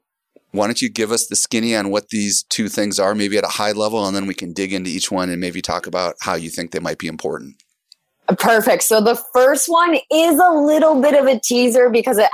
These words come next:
Speaker 2: hasn't officially been announced by Facebook, but, uh, one of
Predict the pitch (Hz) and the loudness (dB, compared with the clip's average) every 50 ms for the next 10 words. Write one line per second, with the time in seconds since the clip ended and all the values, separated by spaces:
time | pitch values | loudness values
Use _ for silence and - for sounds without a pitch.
0 | - - 196 196 208 226 240 247 247 - - 214 208 - - - - - 220 214 | 0 0 2 2 2 4 2 2 2 2 0 0 0 0 -4 -4 0 2 2 2
1 | 214 - - 247 233 240 247 247 226 202 175 - 175 175 180 190 190 - - 180 | 2 2 2 4 4 4 4 4 2 0 0 2 2 2 4 2 2 0 0 0
2 | 175 170 165 160 165 175 175 - - - 170 160 160 160 165 - - 190 196 214 | 0 0 0 0 0 -2 -4 -6 -2 0 2 2 2 2 0 0 0 2 4 4
3 | 226 214 - - - 156 139 147 170 - - - - - - - - - - 175 | 2 0 -2 0 0 2 4 4 2 0 -2 -10 -14 -16 -14 -16 -16 -8 -2 2
4 | 214 208 202 202 196 - 220 208 196 185 180 180 208 220 233 240 233 226 | 4 4 4 2 2 2 4 4 4 4 4 2 2 2 2 2 2 4